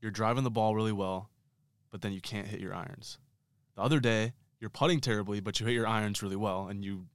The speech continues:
you drive really poorly. That's like Iowa football. Like Western Michigan, we were getting dogged. They were getting dogged in the first half on defense. It shouldn't have even, they shouldn't have scored as close to as many points as they did. And the offensive line was great.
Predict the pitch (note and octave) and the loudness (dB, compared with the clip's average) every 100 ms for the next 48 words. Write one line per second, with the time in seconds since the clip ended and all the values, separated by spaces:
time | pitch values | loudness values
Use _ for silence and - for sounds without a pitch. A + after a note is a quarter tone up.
0 | _ G#2 F#2 A2 G#2 G2 F#2+ F#2 G#2 F#2+ | _ -8 0 2 2 -2 -6 -6 -6 -6
1 | - - _ _ _ - A2+ - A#2 G2+ | -8 -16 _ _ _ -6 -4 -2 -2 0
2 | G2+ G#2 G2+ G#2 F#2 D#2+ - _ _ - | 0 0 -4 -6 -6 -8 -10 _ _ -10
3 | G#2 B2 C3 C3+ B2+ A#2 B2+ B2+ C3 A2+ | 0 2 2 2 0 0 0 -2 -2 -2
4 | A#2 G#2+ G2+ G#2 A2+ A#2+ - _ _ - | 0 0 2 4 4 4 -2 _ _ 0
5 | A#2+ C3 A#2+ A#2 A2+ A2 A2+ A2+ - _ | 2 2 0 0 0 0 -2 -6 -18 _
6 | - A2 - B2 - G#2+ G#2 G#2 - _ | -8 -8 -4 -2 -2 0 -2 -4 -12 _
7 | _ _ _ _ - A#2 A2+ G#2 G#2 G2+ | _ _ _ _ -4 -2 -2 -2 -2 -2
8 | - - _ _ _ G#2 - D3+ C#3+ B2+ | -6 -8 _ _ _ -2 2 2 2 0
9 | B2 A#2 A2 A#2+ B2+ C#3 B2 - C3+ A#2 | 0 0 0 2 2 2 0 2 4 4
10 | A2 - _ _ _ _ - A#2+ - C#3+ | 2 -8 _ _ _ _ -2 -2 2 2
11 | C3+ C3+ A#2+ A2 G#2+ - G2+ G2+ F#2+ G2 | 4 2 2 0 -4 -4 -4 -4 -4 -6
12 | F#2 G#2+ A#2 _ _ _ _ _ _ _ | -4 -6 -8 _ _ _ _ _ _ _
13 | _ _ _ _ _ - C3 B2 C3+ C3+ | _ _ _ _ _ -2 4 4 4 2
14 | C3+ B2 B2 A2+ G#2+ B2+ F#2 | 2 4 4 2 2 2 0